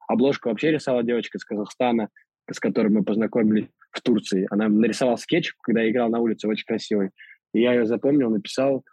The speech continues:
она, и, и я был так удивлён этой работе, такой красивой. Я предложил идею про то, что давай нарисуем какой-то там, может быть, мир, который охраняет там птица мира или там люди.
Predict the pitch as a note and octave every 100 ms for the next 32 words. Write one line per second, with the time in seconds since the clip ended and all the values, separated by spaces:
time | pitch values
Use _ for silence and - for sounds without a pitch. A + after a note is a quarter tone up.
0 | - G#2+ A#2 A2+ A2+ - - - - A2
1 | G#2+ G#2+ G#2+ G#2 G#2+ A2 - - - -
2 | - A2+ G#2 G2+ A#2+ G#2+ G#2 G2+ G#2+ B2
3 | A#2 G#2 G#2 G#2+ A#2+ - F#2+ F#2+ G2+ G2
4 | - A2 G2 - G#2 G2+ F#2+ A#2 A#2+ A2+
5 | G#2 C3 E3 A#2+ G#2+ - G2+ A#2 C3 G#2+
6 | - A#2 G#2 F#2+ G#2+ - - F#2+ - -
7 | - _ - G#2+ G#2 G2+ - B2 D3+ C3+
8 | A2 - A2+ G#2+ A#2 A2 A2+ G#2+ - G2+
9 | - G#2+ - G2+ G2 A2 C#3 A#2+ G#2+ G2+
10 | G2+ G#2 A2 C#3 A#2+